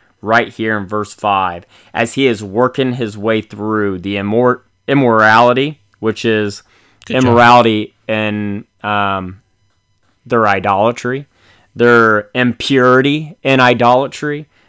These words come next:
Speaker 1: their greed within idolatry, um, their filthiness and disdain in their talk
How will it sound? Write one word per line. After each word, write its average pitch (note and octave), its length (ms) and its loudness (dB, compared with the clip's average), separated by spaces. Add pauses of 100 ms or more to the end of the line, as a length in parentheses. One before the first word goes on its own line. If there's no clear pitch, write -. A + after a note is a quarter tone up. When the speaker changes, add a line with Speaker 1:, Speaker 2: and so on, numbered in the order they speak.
(120)
Speaker 1:
their A#2+ 200 0
greed B2 760 0
within C3 360 0
idolatry, C3 840 0 (580)
um, A#2 520 2 (320)
their B2 160 2
filthiness D3+ 920 0
and G#2+ 460 -6 (240)
disdain D3 920 0
in B2 160 -2
their A2+ 160 0
talk - 580 2